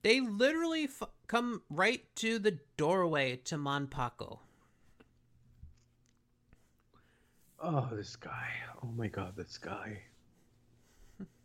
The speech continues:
Speaker 1: Oh,
Speaker 2: This,
Speaker 1: man.
Speaker 2: this, this freaking guy.
Speaker 1: And, like, as soon as they find the entranceway,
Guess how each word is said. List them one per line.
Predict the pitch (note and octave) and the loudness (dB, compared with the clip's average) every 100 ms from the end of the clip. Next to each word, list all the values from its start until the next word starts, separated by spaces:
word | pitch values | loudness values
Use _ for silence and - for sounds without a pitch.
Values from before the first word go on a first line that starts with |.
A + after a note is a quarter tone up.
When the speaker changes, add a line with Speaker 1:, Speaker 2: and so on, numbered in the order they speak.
| - _ _ _ _ _ _ - _ _ - _ - | -20 _ _ _ _ _ _ -20 _ _ -20 _ -4
Speaker 1:
Oh, | D#3+ E3 | 0 0
Speaker 2:
This, | D3+ C3+ | 0 -4
Speaker 1:
man. | A#2 A#2 | -6 -6
Speaker 2:
this, | D#3 E3 - | -2 -2 2
this | D#3+ E3 | 0 0
freaking | - B2 A#2+ G2+ G2 | -2 -2 -2 -4 -6
guy. | - - - - _ _ - - _ _ _ _ _ _ _ _ _ _ - - - _ _ _ _ _ _ _ _ _ _ _ | -8 -8 -10 -14 _ _ -20 -20 _ _ _ _ _ _ _ _ _ _ -20 -20 -20 _ _ _ _ _ _ _ _ _ _ _
Speaker 1:
And, | F3 | 0
like, | F#3 F#3 | 2 2
as | F#3 F#3+ | 2 -2
soon | C4+ E4 | 0 0
as | D#4+ | 2
they | C4 | 0
find | G#3+ - F#3+ G#3+ | 0 2 2 4
the | G3 - | 0 0
entranceway, | D3+ - G#3+ - G#3 | -4 -2 -2 2 6